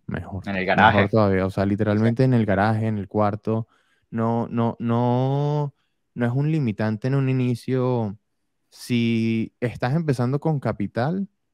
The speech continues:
Speaker 2: Ujú.
Speaker 1: yo te diría, así tengas capital, empieza pequeño. Este,
Speaker 2: Ujú.
Speaker 1: empieza con orden de compra que puedas manejar desde tu propia casa. Hay proveedores que te van a decir,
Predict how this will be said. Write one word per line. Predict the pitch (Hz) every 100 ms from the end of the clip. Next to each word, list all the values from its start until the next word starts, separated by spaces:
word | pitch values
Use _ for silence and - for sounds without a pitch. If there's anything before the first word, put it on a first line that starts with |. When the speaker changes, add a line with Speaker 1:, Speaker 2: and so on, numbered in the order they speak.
| _ _ _
Speaker 2:
Ujú. | 90 85 82 82 95 147 -
Speaker 1:
yo | 113 120 110
te | 127
diría, | 131 104 107 123 127 - _ _ _ _ _ _ _
así | 104 98 110
tengas | 123 139 127
capital, | 135 110 113 123
empieza | 107 98 101
pequeño. | 98 92 87 87 - _ _ _ _ _ _ -
Este, | 104 85 101
Speaker 2:
Ujú. |
Speaker 1:
empieza | 101 98 107 98 110
con | 123
orden | 101 101 110 113
de | - 101
compra | 104 98 101 113 120
que | 117 113
puedas | 95 - 101 107 113
manejar | 123 110 90 104 117
desde | 123 101 98
tu | 90 87 76
propia | - 82 90 87
casa. | 104 107 95 107 _ _ _ _
Hay | - 98
proveedores | 110 135 113 104 107
que | 131
te |
van | 110 104
a |
decir, | 117 101 113 101